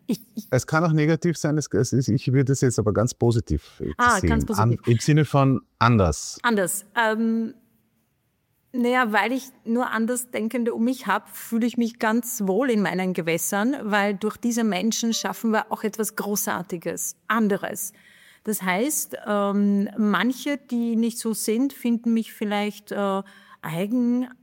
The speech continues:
Speaker 1: äh, ja, ja, vielleicht überfordernd oder vielleicht, äh, zu schnell oder vielleicht zu,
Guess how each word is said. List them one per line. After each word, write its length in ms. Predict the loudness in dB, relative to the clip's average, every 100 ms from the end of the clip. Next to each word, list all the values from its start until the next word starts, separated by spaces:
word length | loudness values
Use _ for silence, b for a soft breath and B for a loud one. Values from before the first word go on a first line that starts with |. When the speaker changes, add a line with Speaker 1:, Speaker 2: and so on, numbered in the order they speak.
| -8
Speaker 1:
äh, 300 | -4 -2 -2 0
ja, 460 | 2 4 2 0 -2
ja, 480 | 0 2 0 -2 -6
vielleicht 300 | -4 -2 -2
überfordernd 800 | -4 -2 -2 0 0 0 -2 -2
oder 180 | -4 -4
vielleicht, 680 | -4 -2 -2 -2 -6 -4
äh, 140 | -4 -2
zu 160 | -6
schnell 480 | -4 -2 0 0 0
oder 240 | 0 -2
vielleicht 500 | -4 -4 -2 -2 -4
zu, 480 | -8 -4 0 2 0